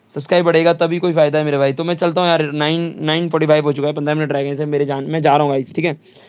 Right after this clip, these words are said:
तो अभी मैं चलता हूँ, अभी जो भी लोग आए मेरे को support किया, thank you, दिल से शुक्रिया मेरे भाई लोगों को। हाय, हाय, I am Nightbot, अ, टू पॉइंट ज़ीरो, भाई, thank you so much bro आने के लिए।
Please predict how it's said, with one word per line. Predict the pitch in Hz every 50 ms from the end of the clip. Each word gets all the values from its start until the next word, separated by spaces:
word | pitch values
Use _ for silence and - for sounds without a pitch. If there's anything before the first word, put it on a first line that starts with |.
| _ _ _ _ _ _ _ _ _ -
तो | 170 185
अभी | 190 180 185
मैं | 196 202
चलता | 180 196 170 156 151 180
हूँ, | 190 190 185
अभी | 175 165 180 185 185
जो | 165 156 _ _ - 165 160
भी | 160 175
लोग | 180 180 175 175
आए | 165 170
मेरे | 175 170 170 156
को | 175
support | 160 170 160 143 165 165 147
किया, | - - 175 175 175 165
thank | 269 254 247 233
you, | 180 180
दिल | 156 165 165 156
से | 165 170
शुक्रिया | 151 160 147 165 170 170
मेरे | 165 160 160
भाई | 160 160 156
लोगों | 160 165 165 170 165
को। | 135
हाय, | 139 151 160 170
हाय, | 165 160 156 160 165 160 151 151 156 165
I |
am | 165 160
Nightbot, | 156 151 156 143 139 156 156 156 156 _ -
अ, | 151 151 147
टू | 143 123 - 190
पॉइंट | 139 165 165 156
ज़ीरो, | 135 156 156 156
भाई, | 147 143 143
thank | 147 156 151 151 160
you | 160 -
so | 165
much | 160 160 151
bro | 143 156
आने | 156 147 139 139 147
के | 147 151
लिए। | 151 160 170